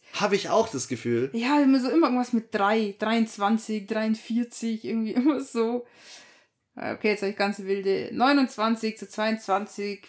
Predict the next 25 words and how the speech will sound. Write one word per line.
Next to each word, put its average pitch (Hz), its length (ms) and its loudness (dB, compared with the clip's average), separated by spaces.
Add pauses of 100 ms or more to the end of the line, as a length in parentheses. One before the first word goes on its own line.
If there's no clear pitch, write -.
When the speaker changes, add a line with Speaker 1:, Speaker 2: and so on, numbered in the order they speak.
(100)
Speaker 2:
für 196 120 -6
die 196 180 -10
Arizona 214 580 -4 (120)
Cardinals 349 880 0
und 220 220 -2
sechs 320 640 -4
null. 240 880 4 (520)
Speaker 1:
Kleiner 143 320 2
Side-Fact, 151 800 0
ähm, 135 540 2
Oklahoma-Teammates 147 1120 2
treffen 135 300 -2
hier 127 120 2
aufeinander. 120 720 0
Murray 156 760 4
und 160 260 2
Mayfield 139 540 2
waren 117 320 0
beide, 135 560 4 (720)
ähm, 123 440 4
Speaker 2:
Oklahoma 214 600 -2
State. - 180 -6
Speaker 1:
im 143 180 0
Oklahoma 139 560 2
State-Team. 131 720 0